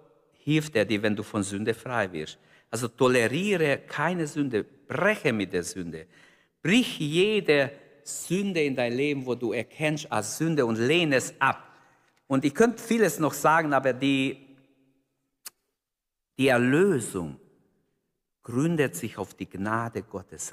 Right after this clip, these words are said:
Rechne immer wieder mit der Gnade Gottes. Die Erlösung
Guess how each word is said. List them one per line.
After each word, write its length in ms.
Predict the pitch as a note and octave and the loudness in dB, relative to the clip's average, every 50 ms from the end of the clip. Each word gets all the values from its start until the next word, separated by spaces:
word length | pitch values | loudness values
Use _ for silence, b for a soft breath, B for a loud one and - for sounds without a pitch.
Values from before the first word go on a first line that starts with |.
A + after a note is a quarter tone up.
| F2+ G2 G#2 | -12 -8 -2
Rechne 440 | A#2 C3 C#3+ C#3 - - - A2 - - - _ | 0 0 0 -2 -6 -8 -6 -4 -4 -4 -6 _
immer 440 | C3 C3 C3+ A#2+ A2+ A2 G2 F2+ F#2+ | -4 -2 0 0 0 0 -2 -2 -2
wieder 360 | G#2+ A#2 A2 - G2+ F#2+ F#2 b b b b b b b _ | -4 -4 -2 0 -2 -2 -2 b b b b b b b _
mit 160 | G#2+ G2 - | -4 -2 0
der 100 | G#2 F#2 | 0 -2
Gnade 720 | - - F2+ F#2 F#2 F#2+ G2 G2 G2+ G#2 G#2+ G#2 G#2 F2+ | -2 -4 -6 -2 0 2 2 2 2 2 0 -2 -4 -6
Gottes. 440 | - - F2+ F2+ - F2 D#2+ - - | -4 -4 -6 -6 -6 -10 -12 -14 -6
Die 100 | - G2+ | -2 0
Erlösung 800 | G2 A#2 G#2+ G#2+ A#2+ C3+ D#3 F3 F3 E3+ - D#3+ D3+ D3 D3 D3+ | 0 2 2 4 4 4 4 2 0 0 0 0 0 0 0 -2